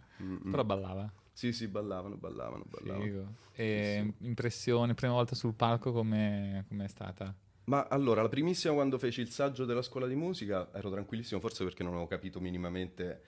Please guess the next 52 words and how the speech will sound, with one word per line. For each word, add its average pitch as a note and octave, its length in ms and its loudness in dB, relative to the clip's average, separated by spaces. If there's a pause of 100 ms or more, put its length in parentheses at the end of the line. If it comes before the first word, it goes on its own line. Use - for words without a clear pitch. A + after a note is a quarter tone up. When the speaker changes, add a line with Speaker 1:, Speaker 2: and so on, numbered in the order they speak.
(100)
Speaker 1:
Vabbè, G2 240 0
Speaker 2:
non G#2+ 120 6
avevo A#2+ 180 12
Speaker 1:
saggio, B2+ 140 12
Speaker 2:
realizzato B2 340 10
Speaker 1:
eh. B2 40 8
Speaker 2:
che A#2 60 6
stavo G#2 260 4
davanti G2+ 320 6
a G2+ 60 2
un F#2 80 -2
pubblico F#2+ 340 -2
a - 40 0
suonare, F#2 460 -2
quindi F#2+ 540 0
scioltezza, G2 560 -2
poi G#2+ 80 4
ero G2+ 80 4
troppo, G2 340 -2
ero G#2+ 200 4
talmente A#2+ 400 2
piccolo A2 340 -4
che F#2 80 -2
non F2+ 160 -6
capivo. E2+ 480 -8 (640)
Poi D#3+ 140 6
c'è B2+ 60 4
stata G#2 220 4
la G2 80 6
fase G2+ 200 2
in F2 40 -10
cui F2+ 100 -6
me E2+ 100 -4
la E2+ 80 -6
sono E2+ 160 -8
iniziata E2+ 240 -8
a D#2+ 40 -14
far D#2+ 140 -10
sotto, - 640 -10
Speaker 1:
<laughs> A#2+ 200 -4
Speaker 2:
e E2+ 300 -6 (600)
ho F#2+ 140 0
razionalizzato F#2+ 720 0
il F2 60 -4
fatto F2 220 -4
che E2 60 -4
c'era F2 160 -4
gente F2+ 260 -6
che F2 60 -6
mi E2+ 60 -6
ascoltava, E2+ 840 -6
così. F#2+ 240 -6